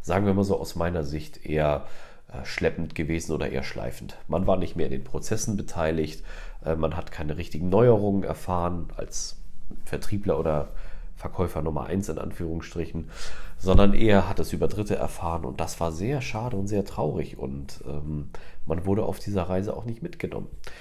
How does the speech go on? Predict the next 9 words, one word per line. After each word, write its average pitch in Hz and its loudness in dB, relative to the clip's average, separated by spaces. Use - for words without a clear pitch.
Was 143 6
hat 202 2
das 151 2
also 120 0
zur - -6
Folge 139 0
gehabt? 73 -4
Diese 147 0
Emotion 101 0